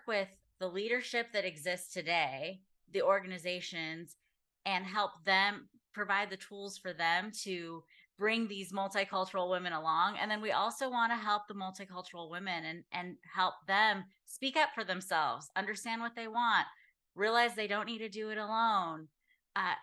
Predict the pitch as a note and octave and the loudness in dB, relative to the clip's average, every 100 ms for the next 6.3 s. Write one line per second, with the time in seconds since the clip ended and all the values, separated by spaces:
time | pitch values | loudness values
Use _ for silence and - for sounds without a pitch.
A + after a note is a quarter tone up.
0 | - - A#3 A#3 A#3+ - - A3+ A#3+ F#3+ | -10 -8 -4 -2 -2 -4 -8 0 4 4
1 | F#3 G3 F#3+ G3+ G3+ G#3 G3+ G3 G#3+ G#3 | 0 -8 2 4 4 0 -4 -8 -8 -8
2 | - F3+ E3 E3 F3+ G#3+ A3 A3 - G3 | -4 -2 -2 -6 -8 -6 -4 -6 -8 -4
3 | G#3+ G#3 G3 F3+ F3+ G3 A3 A#3+ A#3 A#3 | -2 0 -4 -4 -10 -6 0 0 0 -8
4 | A3 G#3 F#3 F3 - F3+ F#3+ G3+ E3 - | -10 -8 -10 -12 -12 -12 -10 -10 -10 -8
5 | G#3+ - G3+ E3 C#3 E3+ D3+ B3+ C#4+ - | -12 -10 -10 -6 -6 -4 -2 -2 -4 -6
6 | A3 D#3+ | -6 -6